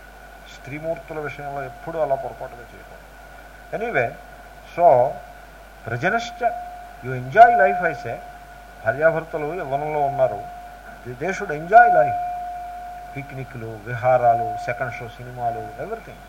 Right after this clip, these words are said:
Go ahead. Have nice dinner. అస్తమానం ఇంట్లో పచ్చడి మెతుకులే కాదు, అప్పుడప్పుడు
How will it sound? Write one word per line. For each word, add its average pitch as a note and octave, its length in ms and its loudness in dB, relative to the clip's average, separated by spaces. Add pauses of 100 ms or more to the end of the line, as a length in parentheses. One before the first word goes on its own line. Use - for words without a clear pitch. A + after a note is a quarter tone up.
(340)
Go F3 40 -4
ahead. F5 240 0 (720)
Have A#2 200 2
nice B2+ 500 0
dinner. C3 340 4 (600)
అస్తమానం D#3+ 500 -2
ఇంట్లో D3+ 240 -8
పచ్చడి D3+ 260 -4
మెతుకులే D3+ 420 -8
కాదు, D3 220 8
అప్పుడప్పుడు D3 540 2